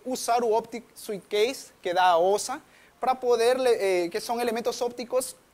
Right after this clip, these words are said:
bem simples, que podem fazer experimentos bem simples de óptica e poder levar essa óptica para as escolas, certo? Eh,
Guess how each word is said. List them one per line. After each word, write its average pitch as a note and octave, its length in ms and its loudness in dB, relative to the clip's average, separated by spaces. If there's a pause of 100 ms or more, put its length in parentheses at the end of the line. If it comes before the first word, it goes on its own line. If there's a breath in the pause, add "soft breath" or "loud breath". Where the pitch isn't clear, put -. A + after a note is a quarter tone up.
(160)
bem C4 280 -4
simples, A#3+ 640 -4
que - 80 -20
podem G3 260 -8
fazer G#3+ 220 -4
experimentos G#3 460 -4
bem C#4 240 -4
simples B3 480 -4
de G3+ 120 -2
óptica A#3 480 -2 (380 soft breath)
e D4 60 -8
poder C4 240 2
levar B3 240 2
essa A#3+ 240 0
óptica A3 360 -2
para A#3+ 160 0
as A#3+ 120 -2
escolas, B2+ 580 -6 (540 soft breath)
certo? F3+ 400 -2 (420 soft breath)
Eh, F3 260 -2